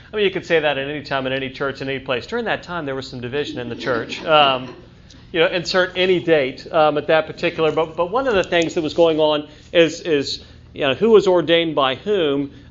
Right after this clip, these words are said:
Uh, and one of the big things, and it wasn't irrelevant, but, um, it wasn't, um, um, in the realm of what I would call adiaphora, uh, and that's the Greek, which means those things that are not necessary for salvation. Um, so there's, um,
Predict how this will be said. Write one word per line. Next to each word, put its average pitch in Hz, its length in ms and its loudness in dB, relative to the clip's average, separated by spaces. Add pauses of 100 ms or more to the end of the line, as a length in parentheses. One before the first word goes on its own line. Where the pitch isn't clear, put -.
Uh, 156 100 2
and 160 220 0
one 254 140 0
of 233 60 -4
the 185 60 2
big 175 220 0
things, 202 240 0
and 320 80 2
it 320 60 2
wasn't 233 240 4
irrelevant, 165 560 -2
but, 165 300 0
um, 151 240 0
it 165 100 -4
wasn't, 143 440 0 (320)
um, 117 380 -2 (800)
um, 123 380 -4 (520)
in 156 180 -4
the 135 160 0
realm 156 360 4
of 131 160 -2
what 147 140 2
I 139 100 2
would 131 120 -8
call 139 180 -6
adiaphora, 135 880 0
uh, 135 140 -2
and 135 80 -2
that's 147 200 -2
the 139 80 -10
Greek, 143 200 0
which 151 220 -8
means 143 280 -4
those 160 220 2
things 151 240 0
that 143 80 -2
are 131 60 0
not 139 220 -2
necessary 131 500 -4
for 127 120 -10
salvation. 120 800 -8 (300)
Um, 127 300 -4
so 131 180 -8
there's, 131 380 -4
um, 117 300 -8